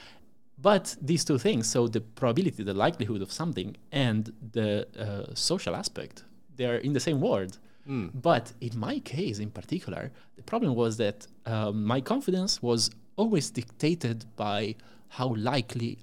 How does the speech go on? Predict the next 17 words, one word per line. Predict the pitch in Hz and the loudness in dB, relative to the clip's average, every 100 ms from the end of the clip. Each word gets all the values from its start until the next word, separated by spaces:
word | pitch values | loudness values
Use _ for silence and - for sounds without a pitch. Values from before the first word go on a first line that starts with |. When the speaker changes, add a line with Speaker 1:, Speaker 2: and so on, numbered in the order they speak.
| - | -6
Speaker 1:
I | 104 95 | -4 -4
thought | - 120 107 | 0 0 0
something | - 107 107 104 | 0 -2 -2 -4
is | 98 | -6
gonna | - 101 | -6 -6
happen, | - - - - - - - - - | -8 -12 -16 -20 -20 -20 -20 -20 -10
which | 110 - | -8 -2
is | 247 208 101 - - - | 0 2 0 -2 -6 -16
kind | - 294 | -6 -2
of | |
a | 131 | -2
problem | - 269 156 104 - | -2 -2 0 0 -2
if | 107 - | -6 -6
you | |
think | 113 202 240 | -4 -4 0
about | 123 110 104 | 2 4 4
that. | 110 - | 0 -4